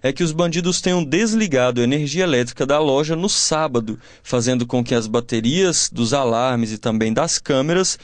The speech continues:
fossem descarregadas após serem desconectadas da fonte elétrica por mais de vinte e quatro horas. Os marginais tiveram ainda acesso à central de monitoramento que fica no depósito da papelaria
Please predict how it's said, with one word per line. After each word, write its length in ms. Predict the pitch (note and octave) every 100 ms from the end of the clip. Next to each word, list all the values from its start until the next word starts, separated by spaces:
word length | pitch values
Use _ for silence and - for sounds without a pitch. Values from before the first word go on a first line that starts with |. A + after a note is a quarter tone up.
| -
fossem 440 | - F3 F#3 G3+ F3
descarregadas 1120 | C#3+ G#3 - G3+ G3 G#3 C3+ A#2 C3+ F#3+ -
após 440 | - D#3+ - F#3+ G3
serem 360 | - F#3+ F#3+
desconectadas 1000 | C#3+ F3+ A#3 - G#3 F#3+ - C3+ A#2+ A#2
da 120 | A#2+ A#2+
fonte 360 | - C3 C3
elétrica 500 | F#3+ D#3+ D#3+ - -
por 220 | F3 F#3
mais 240 | E3 D#3+ E3
de 80 | D#3
vinte 300 | C#3 F3+ -
e 40 |
quatro 340 | - F3 F3+
horas. 540 | D#3 A#2 A2 A2+ - - - -
Os 120 | B2
marginais 640 | A2+ A2+ B2 F3+ C3+ E3+ E3+
tiveram 380 | - B2 C3+ D#3
ainda 280 | D#3 E3 D3+
acesso 400 | - D3 D3 D#3
à 60 |
central 480 | - D#3 C#3+ D3 D3
de 100 | C3+
monitoramento 960 | B2+ E3+ A3 G3+ F#3+ G3+ C3+ C3+ D#3 E3
que 140 | E3
fica 260 | - E3+ E3
no 120 | D#3
depósito 600 | E3+ E3+ C3+ D#3 F3 E3
da 80 | E3+
papelaria 760 | F3 - E3+ F3+ C#3+ B2+ E3